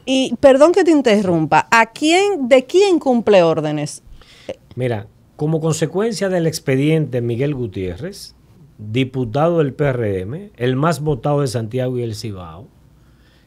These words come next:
Speaker 2: que hizo aportes documentados a la campaña de Luis Rodolfo, ese expediente se ha convertido en una espada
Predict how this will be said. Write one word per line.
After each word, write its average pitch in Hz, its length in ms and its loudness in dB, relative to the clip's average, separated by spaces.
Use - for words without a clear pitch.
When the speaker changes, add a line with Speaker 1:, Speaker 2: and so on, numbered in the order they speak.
Speaker 2:
que 143 140 2
hizo 180 460 -2
aportes 127 960 -2
documentados 127 1500 -2
a 107 120 -4
la 113 100 0
campaña 127 560 -4
de 127 100 -2
Luis 117 300 -4
Rodolfo, 101 640 -8
ese 180 320 0
expediente 131 800 -4
se 127 220 -6
ha 139 100 -8
convertido 110 720 -10
en 120 140 -4
una 156 220 -2
espada 160 560 -6